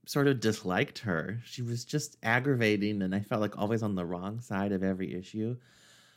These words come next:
But I think she's so great in season three. And in this episode, I felt like she could do no wrong. And I loved her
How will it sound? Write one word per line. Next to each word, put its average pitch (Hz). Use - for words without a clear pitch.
But 147
I 254
think 294
she's 127
so 180
great 147
in 120
season 113
three. 101
And 117
in 123
this 147
episode, 120
I 104
felt 110
like 110
she -
could 107
do 107
no 101
wrong. 92
And 131
I 120
loved 143
her 127